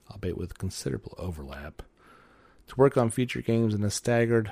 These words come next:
parallel cycle in order to get two sequels out while the PlayStation was in its prime. They flirted with this concept before during the early development of Final Fantasy four, as well as during the development of Mystic Quest and F F five,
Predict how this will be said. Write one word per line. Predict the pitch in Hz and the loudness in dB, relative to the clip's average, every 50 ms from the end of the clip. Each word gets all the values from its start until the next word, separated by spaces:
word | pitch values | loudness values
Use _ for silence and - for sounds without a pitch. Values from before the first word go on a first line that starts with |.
| - - - | -8 -12 -12
parallel | - - - 160 156 123 92 | -8 -4 -2 0 0 0 0
cycle | 85 - - 85 76 78 78 - 104 120 123 - - - _ _ _ _ - | -2 -2 -4 -6 -6 -6 -8 -8 -8 -8 -8 -10 -14 -20 _ _ _ _ -10
in | - | -6
order | 101 98 95 | -4 -2 -2
to | 98 | 0
get | 92 104 101 - - | 0 -2 -2 -2 -4
two | - - - 147 160 | -4 0 2 2 2
sequels | - - - 107 - - 98 92 95 | 2 0 -2 -2 -2 -2 -6 -6 -6
out | 76 73 73 78 - - - - | -6 -8 -8 -10 -12 -14 -12 -10
while | - 104 | -8 -6
the | 95 95 | -8 -6
PlayStation | - - 90 90 - 92 87 95 - 120 | -4 -4 -4 -2 -2 -2 -4 -2 -2 -2
was | 120 107 92 | -2 0 -2
in | 85 78 | -2 -4
its | 87 - - | -4 -6 -8
prime. | - - - - 139 139 143 139 113 76 58 - - - - - _ _ _ _ _ _ - - - - - - - - - _ _ _ _ - | -10 -12 -10 -6 -6 -4 -4 -4 -4 -6 -8 -10 -14 -20 -20 -20 _ _ _ _ _ _ -20 -20 -20 -20 -20 -20 -20 -20 -20 _ _ _ _ -2
They | - 151 | 0 0
flirted | 139 - - 208 202 185 | 0 2 4 4 6 6
with | 165 139 | 6 4
this | 131 107 - | 4 2 2
concept | - 120 113 110 98 107 90 - | 2 2 2 4 4 2 0 0
before | - - - - 117 107 95 87 85 82 - - - | -4 -10 -2 0 2 4 4 4 2 0 -4 -6 -8
during | - 92 87 | -6 -6 -4
the | 85 80 | -4 -4
early | 85 85 82 | -4 -4 -4
development | 85 82 87 87 87 85 82 | -4 -4 -4 -4 -4 -4 -6
of | 85 - | -8 -10
Final | - 87 82 82 | -10 -10 -10 -10
Fantasy | 85 - 78 80 85 - - - | -10 -10 -10 -10 -10 -10 -12 -16
four, | - - - 110 101 95 87 85 - - - _ - - - - - - - - - - _ _ - | -12 -6 -4 -2 0 0 -2 -2 -4 -8 -16 _ -20 -20 -20 -20 -20 -20 -20 -20 -20 -20 _ _ -8
as | 95 92 104 | -4 2 6
well | 110 113 110 | 8 10 10
as | 107 | 8
during | 98 101 104 98 98 95 | 8 6 4 4 4 2
the | 87 90 | 2 0
development | 90 92 90 87 82 82 | 0 -2 -2 -2 -4 -4
of | 82 | -4
Mystic | 87 87 87 - - 95 - | -4 -4 -4 -4 -6 -8 -6
Quest | - - 98 98 - - | -4 -2 -2 -2 -2 -4
and | 92 85 | -6 -6
F | 85 - - | -6 -8 -10
F | - - - | -12 -14 -16
five, | - - - 107 101 90 78 - - - - - | -10 -6 -4 -2 -2 -2 -4 -6 -8 -10 -14 -20